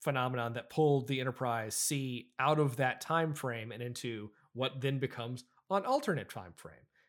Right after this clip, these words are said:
because the C responding to that distress call t-, for the Klingons was a big deal. Klingons and, and, and the Federation had been enemies for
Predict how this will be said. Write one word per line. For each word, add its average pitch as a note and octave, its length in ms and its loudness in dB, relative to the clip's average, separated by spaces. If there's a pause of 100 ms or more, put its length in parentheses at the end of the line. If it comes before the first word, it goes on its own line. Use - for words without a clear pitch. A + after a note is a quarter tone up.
(140)
because D3+ 680 0 (520)
the D3 140 4
C B3 520 2
responding D#3 680 0
to C3+ 480 -2
that B2+ 420 -6
distress D#3+ 400 0
call B2 280 -2
t-, - 180 -12
for C3+ 240 -2
the A#2+ 80 -8
Klingons G#2 640 -4 (260)
was D3 160 4
a D#3 60 4
big B2 300 0
deal. G2 280 -8 (240)
Klingons C4+ 380 2
and, D3+ 120 -2 (180)
and, C#3+ 220 0
and C3+ 320 -2
the C#3 160 -4
Federation C3 500 -2
had B2 180 -8
been C3 220 -4
enemies B2+ 500 -4
for G#2+ 480 -8